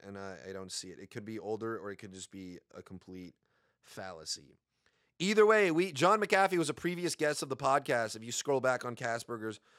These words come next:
you can find him on, uh, I wanna say episode,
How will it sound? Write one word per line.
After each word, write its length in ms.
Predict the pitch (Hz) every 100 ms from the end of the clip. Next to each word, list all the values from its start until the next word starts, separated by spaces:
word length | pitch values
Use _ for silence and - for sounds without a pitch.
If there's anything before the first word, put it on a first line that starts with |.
| _ -
you 120 | 123
can 180 | 131 123
find 360 | - 117 120
him 260 | 117 123 117
on, 500 | 110 110 110 110 110
uh, 360 | 110 107 107 101
I 60 | 104
wanna 220 | 107 117
say 200 | 113 110
episode, 1120 | - 101 113 - 113 110 110 107 107 104 95